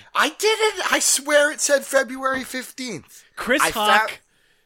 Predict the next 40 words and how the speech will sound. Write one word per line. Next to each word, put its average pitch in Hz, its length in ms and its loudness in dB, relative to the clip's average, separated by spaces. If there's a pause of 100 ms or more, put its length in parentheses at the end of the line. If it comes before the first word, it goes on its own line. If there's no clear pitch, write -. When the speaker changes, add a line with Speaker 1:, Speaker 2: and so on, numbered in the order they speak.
(140)
Speaker 2:
he 185 240 -12
says 240 480 0
that 180 120 -2
you 240 260 -4
lied 208 580 -2
to 165 160 -8
all 277 220 4
of 151 160 -4
us. 117 420 -10 (240)
And 147 140 -8
Speaker 1:
No. - 80 0
Speaker 2:
frankly, 240 460 -6
D 170 220 -12
C, 170 240 -8
I 151 100 2
Speaker 1:
I 151 40 -4
got 151 220 0
Speaker 2:
think - 80 -4
he 196 40 -10
might 190 200 -4
be 151 100 -10
right. 156 280 -8 (240)
Speaker 1:
I 147 120 0
got 135 340 -4
bad 147 460 -4
information, 120 960 -12 (160)
all 107 180 -10
right? 117 260 -6
Speaker 2:
Mm-hmm. 127 460 -16 (460)
Speaker 1:
The 135 180 -6
information 185 800 -2
was 123 240 -10
real. 123 480 -2
It's - 160 -12
just - 260 -8
that 117 140 -8
the - 80 -14
facts - 520 -6
were 95 140 -10
fake, - 540 -12